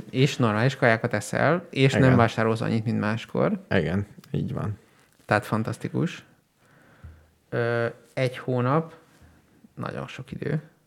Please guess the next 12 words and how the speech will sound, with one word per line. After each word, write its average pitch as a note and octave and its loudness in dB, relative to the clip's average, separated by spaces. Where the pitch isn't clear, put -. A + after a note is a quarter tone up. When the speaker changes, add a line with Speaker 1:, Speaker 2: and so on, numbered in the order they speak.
Speaker 2:
Mhm. F#2 0
De G2 4
gondol- C#3 6
Speaker 1:
De, - 0
de D3 6
annyiban D#3+ 12
jó, F3+ 10
hogy B2 8
télen A#2 4
kezded, A#2+ 4
mert A#2 2
nyáron A#2 4